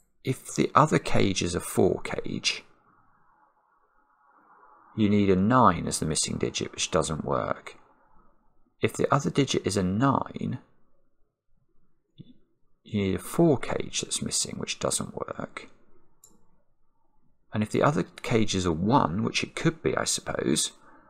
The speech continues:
that's not enough. Then you'd need a twelve as the missing digit. So double sixteen doesn't work.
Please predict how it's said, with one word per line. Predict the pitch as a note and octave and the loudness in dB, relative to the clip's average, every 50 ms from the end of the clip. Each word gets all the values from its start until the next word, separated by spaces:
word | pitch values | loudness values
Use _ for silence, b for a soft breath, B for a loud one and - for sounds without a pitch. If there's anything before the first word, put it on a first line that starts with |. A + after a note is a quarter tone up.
| b b b b | b b b b
that's | - - - - - A#2 | 0 0 0 0 0 0
not | A2+ - - - | 0 0 -2 -2
enough. | - A2 B2+ A#2 - - - - | 0 2 2 2 2 0 -4 -4
Then | - F#2 G2 G2+ | 0 0 2 2
you'd | G#2 G2 - F#2+ | 0 0 -2 -2
need | F#2+ G2 F#2+ F#2 | 0 0 0 0
a | F#2+ | -2
twelve | - - - - - E3 E3 C3+ G#2 - - - - | -4 -4 -4 0 4 4 6 6 6 4 0 -2 -4
as | - - | -6 -6
the | - | -6
missing | - - - - - - - - | -6 -4 -4 -4 -4 -4 -6 -8
digit. | - - - - - - - - - - - _ _ _ _ _ _ _ _ _ _ _ _ _ _ _ _ _ _ _ _ _ _ _ _ _ _ _ _ _ _ | -10 -10 -10 -10 -10 -10 -10 -10 -12 -18 -18 _ _ _ _ _ _ _ _ _ _ _ _ _ _ _ _ _ _ _ _ _ _ _ _ _ _ _ _ _ _
So | - - - B2+ A#2 | -10 -6 -4 -4 -4
double | - - - E3+ F3 - A2+ F#2 | -2 0 0 0 2 2 0 0
sixteen | - - - - - - - - - A2 G#2 F#2 F2 F2+ | 0 0 0 0 0 0 -2 0 2 2 0 2 2 2
doesn't | F#2 G2 F#2+ G2 G#2+ G2+ - | 2 2 2 2 0 -2 0
work. | - B2+ B2 D#2+ - - - - - - - - | 2 4 4 4 2 0 -2 -4 -8 -14 -16 -16